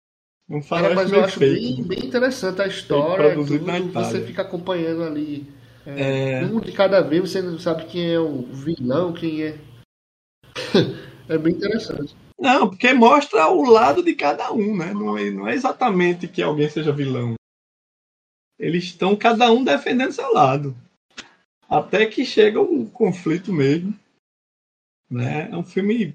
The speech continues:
Speaker 1: sensacional, a trilha, a fotografia, né? A direção do Sérgio Leone, o elenco, tudo, tudo nesse filme é incrível. E tem também Chefão dois, né? Chefão dois é uma grata surpresa, porque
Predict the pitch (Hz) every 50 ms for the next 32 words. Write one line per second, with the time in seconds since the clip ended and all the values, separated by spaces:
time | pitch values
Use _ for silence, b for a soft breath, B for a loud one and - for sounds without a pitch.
0 | _ _ _ - - 165 156 143 175 185 - - 208 151 147 151 156 147 - -
1 | 127 139 156 170 165 156 147 - - 135 - 139 131 123 113 117 117 117 117 117
2 | 123 139 139 127 123 123 139 147 160 175 156 127 127 139 135 127 120 123 - 131
3 | 123 123 123 120 117 117 - 127 120 120 123 117 113 110 110 120 127 135 135 127
4 | 117 117 117 123 135 135 - - 135 139 - - 113 - - - - 92 - 214
5 | - 107 107 104 - - - 175 185 196 - - - 120 110 107 107 - - -
6 | _ _ _ _ _ _ _ _ _ _ _ _ _ _ _ _ _ _ _ -
7 | 208 214 214 - 226 226 233 226 - 247 240 214 185 208 220 233 254 311 294 -
8 | - 285 226 - - 269 - 220 151 143 147 160 165 147 143 151 151 - 220 -
9 | - 240 196 175 165 190 208 220 220 233 233 214 190 160 156 180 139 - - -
10 | - - 220 - - - 131 127 139 143 135 139 135 123 120 139 131 123 - -
11 | - 135 131 131 127 123 120 113 117